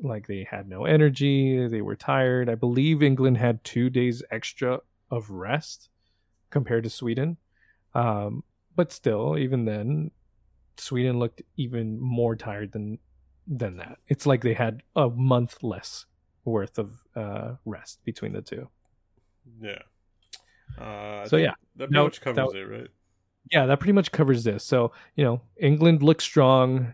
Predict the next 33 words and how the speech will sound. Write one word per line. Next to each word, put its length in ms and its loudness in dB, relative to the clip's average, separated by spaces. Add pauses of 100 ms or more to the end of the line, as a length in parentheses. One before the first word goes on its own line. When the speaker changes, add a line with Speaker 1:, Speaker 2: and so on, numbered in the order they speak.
(100)
Speaker 1:
Germany, 760 6 (540)
yes, 480 2
they 220 2
have 340 0
been 240 -2
winning, 420 0 (500)
but 120 4
I 60 4
still 420 4
think 400 -2
that 260 -2
in 200 2
order 260 2
for 140 -2
them 220 -2
to 120 -6
be, 880 -6 (120)
um, 500 -14 (340)
I 100 0
think 160 4
it's 80 2
gonna 140 4
be 120 8
a, 100 8
a, 400 -2
an 100 4
interesting 400 0
final 320 -6
if 140 0
Germany 380 2
end 140 -6
up 140 -8
beating 380 -10